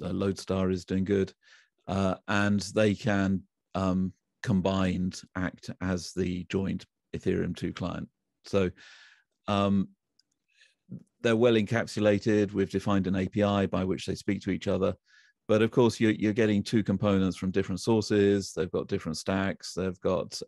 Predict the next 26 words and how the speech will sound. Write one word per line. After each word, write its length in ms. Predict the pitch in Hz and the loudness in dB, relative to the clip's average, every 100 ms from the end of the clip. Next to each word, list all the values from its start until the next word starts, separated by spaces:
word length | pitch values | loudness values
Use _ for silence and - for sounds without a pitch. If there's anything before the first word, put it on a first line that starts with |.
| - | -6
um, 360 | 92 92 90 | -4 -2 -4
different 280 | 90 95 87 | -6 -8 -6
documentation, 840 | 87 - 90 95 107 98 - 95 92 | -6 -6 -8 -2 0 0 0 -2 -2
different 260 | 92 - | -6 -8
metrics, 540 | 95 92 - 92 - - | -6 -6 -2 -4 -4 -12
different, 500 | 87 95 80 87 - | -10 -8 -8 -8 -6
uh, 180 | 87 87 - - - - _ - | -6 -6 -14 -20 -20 -20 _ -6
uh, 320 | 90 87 87 | -2 -2 -2
logging, 680 | 85 90 87 90 90 90 - 92 | 0 -2 0 -2 -2 -4 -6 -4
uh, 180 | 92 - | -4 -4
uh, 180 | 85 92 - | -6 -6 -4
everything. 480 | 90 85 - 87 | -4 -4 -6 -8
So 240 | 87 98 90 - - - - _ _ _ _ _ _ - | 0 0 0 -4 -20 -20 -20 _ _ _ _ _ _ -10
we're 340 | 117 131 127 | 0 4 6
in 80 | 127 | 6
the 80 | 123 | 4
happy 300 | 135 127 110 | 2 2 0
position 400 | 107 110 104 104 | 0 0 2 0
in 100 | 98 | 0
consensus 640 | 98 101 107 98 92 - | 0 0 0 0 -4 -2
of 100 | 95 | -4
having 580 | 98 95 92 98 92 92 - _ | -2 -2 0 -2 -2 -6 -10 _
both 220 | 95 92 95 | -2 -2 0
an 80 | |
eth 180 | 95 87 | 0 0
one 220 | 92 90 | -2 -2